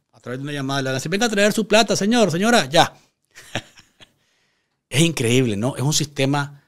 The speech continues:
absoluta y totalmente dictatorial, en el que todas las, eh, de, todos los tentáculos están extendidos, atrapando todo lo que está a su alcance, extrangu-, estrangulando a quien puede estrangular,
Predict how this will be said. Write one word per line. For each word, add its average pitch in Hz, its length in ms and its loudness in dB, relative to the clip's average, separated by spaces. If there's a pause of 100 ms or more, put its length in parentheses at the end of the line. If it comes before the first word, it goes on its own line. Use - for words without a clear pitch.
(100)
absoluta 151 720 0
y 165 60 0
totalmente 135 640 -4
dictatorial, 110 800 -2 (640)
en 123 120 2
el 120 120 0
que 120 100 -4
todas 175 440 6
las, 127 380 -8
eh, 101 280 -16
de, 113 180 -18
todos - 420 -4
los 180 120 -2
tentáculos 156 580 -4
están 156 420 -4 (640)
extendidos, 180 1040 0
atrapando 170 800 -2 (480)
todo 190 180 8
lo 208 100 4
que 151 60 -6
está 151 140 -6
a - 20 -6
su 156 100 -8
alcance, 156 420 -6
extrangu-, 151 640 -6
estrangulando 151 920 -4 (800)
a - 100 -12
quien 139 160 -2
puede 170 180 2
estrangular, 165 680 0